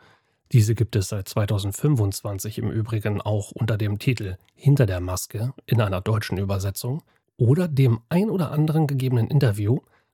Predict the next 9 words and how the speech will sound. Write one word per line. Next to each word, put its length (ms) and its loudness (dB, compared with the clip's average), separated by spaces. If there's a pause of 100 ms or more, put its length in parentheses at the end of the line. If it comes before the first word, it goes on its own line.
kam 240 6
der 160 0
Wunsch 260 6
dazu 540 -2
wohl 180 2
über 240 0
den 240 0
damaligen 640 0
Disco-Hype. 640 -4